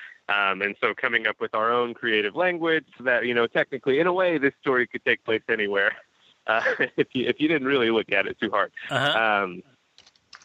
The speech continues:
Speaker 1: and so there's, like, yeah, we have our own unique language. We, we don't use any of the costumes or anything like that. So we, we made, did everything that we possibly could to make sure that we're in the clear. Um, and even when it comes to, like, our advertising and things like that, we're, we're very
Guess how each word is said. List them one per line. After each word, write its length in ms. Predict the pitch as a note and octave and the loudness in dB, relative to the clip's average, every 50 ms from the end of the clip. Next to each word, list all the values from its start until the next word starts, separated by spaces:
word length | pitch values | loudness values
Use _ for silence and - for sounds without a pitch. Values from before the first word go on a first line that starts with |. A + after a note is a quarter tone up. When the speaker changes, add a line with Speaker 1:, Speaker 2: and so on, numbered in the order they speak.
| - | -6
Speaker 1:
and 160 | - C3 C3 A2+ - | -2 -2 -2 0 0
so 100 | D3 C3 | -2 0
there's, 180 | B2 C3 B2 - | 0 0 0 0
like, 140 | - C3+ - | -2 -2 0
yeah, 140 | C#3+ A#2+ G#2+ | 0 0 2
we 120 | A#2 C3 | 2 2
have 140 | C3 C3+ A#2+ | 2 2 2
our 120 | A#2+ A2 | 2 2
own 120 | A2 G#2+ A2+ | 0 0 -2
unique 280 | A2+ A2 A2+ A2+ - | -2 -2 -2 -2 0
language. 520 | A3+ B3+ B3+ A#3+ A#3 G#3+ G#3+ G#3 G3+ F#3 - - | 0 0 0 0 0 0 0 0 0 -2 -2 -2
We, 180 | - C#3 C3 B2 | -2 -2 0 0
we 100 | B2+ C3 | 0 2
don't 180 | C3+ C3+ B2 B2 | 2 2 0 0
use 180 | B2 A#2+ A2 B2 | -2 -2 0 0
any 200 | B2 A#2+ A#2 A2+ | 2 2 4 2
of 120 | G#2+ F#2+ | 2 2
the 100 | G2 G#2+ G2 | 0 -2 -2
costumes 680 | - - A#2+ A2 - _ - - - G#2+ G#2 G#2+ - | 0 2 0 0 0 _ -6 -6 -6 -6 -6 -6 -2
or 100 | G#2+ G#2 | 0 2
anything 260 | G2+ G2+ G2+ - A2 G2+ | 2 2 0 -2 -2 0
like 180 | G2+ G2+ - - | 0 0 0 0
that. 160 | G2 G2 G2 - | 0 -2 0 0
So 80 | A#2+ A#2+ | 0 0
we, 140 | C3+ C3 | 2 2
we 220 | B2+ C3+ C#3+ C3 G#2+ - | 2 2 0 -2 -2 -2
made, 300 | B2+ C3+ C#3 C3+ B2 - _ _ _ _ - | -2 0 2 0 0 -2 _ _ _ _ -2
did 140 | D3 C#3+ C#3 | -2 0 0
everything 400 | D3+ D3 C#3+ C3+ - C3+ A#2+ A#2 | 2 0 0 0 0 -2 0 0
that 80 | A2+ | 0
we 100 | A2+ A2+ | -2 -2
possibly 380 | - - A2+ G#2+ - - A2 G2+ | -2 0 -2 -2 -2 -4 -8 -8
could 200 | - - G#2+ F#2 | -6 -6 -8 -8
to 40 | F#2+ | -8
make 180 | G2 G2 F#2+ - | -8 -8 -10 -6
sure 180 | - - G#2 F#2+ | -4 -2 0 0
that 140 | G2 F#2 F#2 | 0 0 2
we're 160 | G2 G2 G2 | 4 4 4
in 100 | F#2 F#2 | 4 2
the 80 | F2+ - | -2 -8
clear. 360 | - - A2 G#2 F#2+ F#2 - _ - - - - - - - - - | -6 -2 0 2 2 2 0 _ -8 -20 -20 -20 -20 -20 -18 -8 -2
Um, 460 | G#2 G2+ F#2+ F2+ F2+ F2 E2+ F2 E2+ - _ _ _ _ _ - | 0 2 2 2 2 0 -2 -6 -12 -18 _ _ _ _ _ -4
and 140 | A2 A2 A2 | -2 0 0
even 200 | A2 G#2 G#2 G#2 | 2 0 0 0
when 140 | A2 G#2+ | 0 0
it 80 | G#2 F#2 | -2 -2
comes 180 | - A#2+ A#2 - | -2 -4 -4 -2
to, 40 | - | -2
like, 180 | G#2+ G#2 - - | -2 -2 0 0
our 100 | G#2 A2+ | 0 0
advertising 640 | A#2 A#2 G2+ G#2+ G#2 - A2+ G#2+ G#2 G2+ G#2 G2+ G#2 | 0 -2 -2 -4 -6 -4 -2 -2 -2 -2 -2 -4 -4
and 60 | F#2+ | -4
things 160 | G#2 G2+ F#2 - | -4 -6 -6 -6
like 160 | G2+ F#2+ - | -6 -6 -4
that, 180 | - - F#2 G2 | -4 -4 -2 0
we're, 140 | G#2 G#2 | -2 -2
we're 180 | F#2+ G#2+ A2 G#2+ | 0 0 -2 -2
very 280 | G#2+ A#2+ A#2+ A#2 A2+ | 0 0 -2 -2 -2